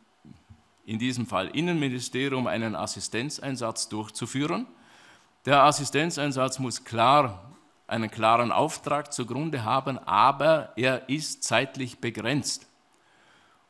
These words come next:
Und jetzt, äh, stehen wir an dieser Grenze schon seit Jahrzehnten herum. Und, äh, wir machen dort eigentlich nur einen Durchwinkdienst für Leute, die an dieser Grenze ankommen.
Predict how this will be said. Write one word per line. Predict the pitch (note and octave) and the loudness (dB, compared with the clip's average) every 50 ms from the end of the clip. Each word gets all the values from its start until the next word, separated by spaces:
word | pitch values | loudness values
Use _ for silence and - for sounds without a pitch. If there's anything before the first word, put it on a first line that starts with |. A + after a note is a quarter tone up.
| _ | _
Und | - C3+ D3 C#3+ | -2 -2 2 2
jetzt, | D3+ D3 C3+ - - - - | 2 2 2 0 -4 -2 -2
äh, | C#3 C3+ C3+ C3 B2 A2 - - _ _ | 0 0 2 0 0 -2 -4 -10 _ _
stehen | - - - D#3 D#3+ E3+ E3 | -16 -4 0 2 2 2 4
wir | D#3+ D#3 D3 | 4 4 4
an | C#3+ | 4
dieser | C#3+ C#3+ B2+ C3+ C3 | 2 0 0 -2 -2
Grenze | A#2 B2 C3+ E3 E3+ E3+ D3 | -2 -2 -2 -2 -4 -6 -6
schon | B2 - C3 B2+ | -6 -4 -4 -4
seit | A#2 B2 A#2+ B2 - | -2 -2 -2 -2 -2
Jahrzehnten | A#2 G#2 G2+ - - - - A2+ A2+ B2 B2 - C3+ | -2 -4 -4 -2 -4 -2 0 0 0 0 -2 -4 -4
herum. | C3 B2+ C#3+ E3 F#3+ A#3+ A#3+ - - _ _ _ _ _ _ _ _ _ _ _ _ _ _ _ _ _ _ _ _ _ _ _ _ _ _ C#3+ | -2 -2 -2 -2 -4 -4 -6 -10 -14 _ _ _ _ _ _ _ _ _ _ _ _ _ _ _ _ _ _ _ _ _ _ _ _ _ _ 2
Und, | D#3 E3 E3 D3+ C3+ | 2 4 2 2 2
äh, | D3 D3 D3 C#3+ C3+ A2 - A#2+ | 2 4 4 4 2 0 -2 0
wir | C#3 C3 | 0 2
machen | B2+ C3 C#3 C#3 C#3+ D3 C#3+ | 4 4 4 4 4 2 0
dort | C#3 C#3 C3 - - - | 0 0 -2 -2 0 2
eigentlich | A2+ C3 C#3+ C#3+ C#3+ C3 A2+ A#2+ B2 G#2+ G#2 | 2 4 4 2 0 0 0 -4 -6 -4 -4
nur | B2 B2 C3 C#3 D3+ E3+ F#3+ F#3 D#3 - - - | -2 0 0 2 2 0 0 -2 -4 -6 -6 -2
einen | A#2+ C3 C3+ C#3 C3+ C3 C3 C3+ C3+ B2+ A2+ - - | -2 0 0 0 0 0 0 0 -2 -4 -4 -8 -2
Durchwinkdienst | - E3+ F3 E3 - - - - - G#2+ B2+ C#3+ C#3+ B2+ - - - - _ B2+ C#3 D#3+ F3+ G3+ F#3 F#3 - | 2 2 2 2 0 -8 -14 -14 -8 -2 0 0 0 0 -2 -6 -14 -8 _ -2 0 0 0 -2 -4 -6 -8
für | - - B2 | -6 -6 -4
Leute, | A2+ G#2+ G#2 A#2 C#3 C3+ - D#3 C3 | 0 2 2 0 0 -2 -4 -6 -4
die | A2+ C3+ D3+ D3+ | -4 -4 -4 -4
an | B2 C3 B2+ | -4 -4 -4
dieser | B2+ C3 B2 B2 A2+ | -6 -6 -6 -6 -8
Grenze | A2 A2+ G#2+ A#2 A#2+ B2+ B2 - A2+ F#2 | -8 -6 -6 -6 -6 -6 -6 -6 -6 -6
ankommen. | C2+ G#2+ A#2 B2 - - C#3 D3 E3 F3+ F#3 F3+ | -4 -4 -6 -8 -8 -8 -8 -6 -6 -6 -6 -8